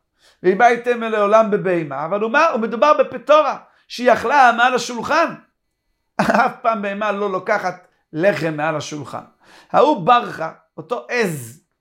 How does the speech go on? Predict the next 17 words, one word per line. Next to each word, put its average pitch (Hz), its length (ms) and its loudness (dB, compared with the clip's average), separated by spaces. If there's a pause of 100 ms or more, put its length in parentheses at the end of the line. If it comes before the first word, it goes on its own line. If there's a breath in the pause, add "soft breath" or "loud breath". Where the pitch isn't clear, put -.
(140)
דחזה 247 420 0
ליפתא 233 640 0 (100)
פומא 226 220 -6
דדנא. 180 460 -2 (500 soft breath)
הוא 208 220 2
ראה, 208 560 4
ה-, 190 80 -2 (520)
העז 190 500 0
ראה 226 360 2 (240)
לפת 208 500 -2
על 190 100 0
פי 254 220 -4
החבית. 226 520 -2 (880)
סריך, 214 560 0 (680)
סריך, 202 480 0
הוא 185 140 -10
נשרך 196 540 -4